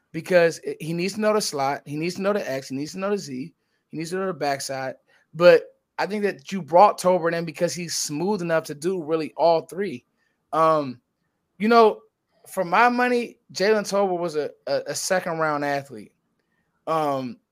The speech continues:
he looked really, really good at the Senior Bowl. Probably one of the best receivers at the Senior Bowl.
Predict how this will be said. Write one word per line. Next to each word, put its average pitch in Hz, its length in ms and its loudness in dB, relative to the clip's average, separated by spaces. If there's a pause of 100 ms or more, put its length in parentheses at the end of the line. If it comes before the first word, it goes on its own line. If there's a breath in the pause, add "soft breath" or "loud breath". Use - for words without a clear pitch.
(760)
he 240 280 -4
looked 190 260 0
really, 165 520 -2
really 151 340 -4
good 143 320 0
at 127 120 -6
the 127 80 -14
Senior 131 320 -10
Bowl. 110 420 -14
Probably 175 760 4 (880)
one 156 300 0
of 165 80 -2
the 139 100 0
best 143 640 0
receivers 139 560 -12
at 131 260 -6
the 131 60 -18
Senior 123 360 -14
Bowl. 107 300 -12